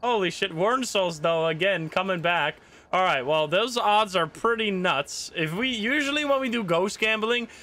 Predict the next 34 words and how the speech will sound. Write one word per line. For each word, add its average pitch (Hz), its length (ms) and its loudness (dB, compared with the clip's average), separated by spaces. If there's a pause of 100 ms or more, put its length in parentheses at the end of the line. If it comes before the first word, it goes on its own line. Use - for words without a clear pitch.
(140)
we 190 120 0
see 208 240 -2
way 190 260 0
better 175 340 2
odds 156 400 0
for 151 240 -4
the, 139 480 0 (540)
<laughs> - 120 -20
for 165 200 -4
the 156 100 -2
bel-, 143 300 -6
or 170 180 2
for 170 160 -4
the, 135 540 0 (240)
yeah, 131 260 0
the 127 160 -6
believers 175 460 -2
are 139 340 0 (240)
way 160 160 -2
more 180 220 0
numerous, 147 680 -6
but 117 220 -6 (400)
we'll 135 60 -8
see. 180 340 -2 (320)
We 160 80 -2
got 185 220 2
Holly, 214 460 2
five 185 520 -2
five 147 360 -2
nine 131 360 -4
nine, 127 240 -8
by 90 260 -16
the 95 60 -20
way. 95 100 -20